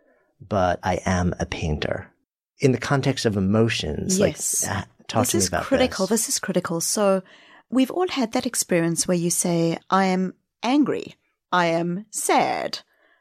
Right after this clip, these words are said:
Speaker 2: I am being undermined. I am a painter," you know, all of these kind of things. So we, we all do this. What sometimes starts to happen is we sometimes start to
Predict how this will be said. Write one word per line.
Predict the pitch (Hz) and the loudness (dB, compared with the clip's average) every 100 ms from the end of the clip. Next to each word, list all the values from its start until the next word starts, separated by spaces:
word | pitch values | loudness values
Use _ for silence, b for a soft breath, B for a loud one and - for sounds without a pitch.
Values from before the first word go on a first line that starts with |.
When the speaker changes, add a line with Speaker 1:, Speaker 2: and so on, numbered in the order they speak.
| _ _ _ | _ _ _
Speaker 2:
I | 202 196 196 - | 2 4 4 4
am | 185 180 180 175 175 190 | 2 2 0 0 -2 -2
being | 202 208 196 | 2 2 2
undermined. | 190 190 190 226 277 156 131 143 - | 2 2 2 4 2 2 -2 -4 -2
I | 208 190 202 | 4 6 6
am | - 185 175 - | 4 2 2 2
a | 208 | 2
painter," | 214 220 208 - - - | 2 2 2 0 -2 0
you | 214 | 2
know, | 196 | 2
all | - 254 247 | 4 4 4
of | 175 | 2
these | 170 | -4
kind | - 170 | -2 -2
of | 180 | 2
things. | 262 147 - B B | 2 2 -4 B B
So | - | 0
we, | 285 302 - | 2 0 0
we | 285 - | -2 0
all | 330 254 | 0 0
do | 233 226 | 2 0
this. | - - - B B B B B | 0 -4 -6 B B B B B
What | 214 277 277 | 2 2 2
sometimes | - 339 466 440 - | -2 -2 -2 -2 0
starts | - 208 - | 0 0 -2
to | 208 | -2
happen | 233 311 202 | 0 0 0
is | 190 190 | 0 2
we | 196 | 0
sometimes | 262 254 277 247 | 0 0 0 0
start | - 208 190 - | 0 0 0 0
to | - 185 | 0 2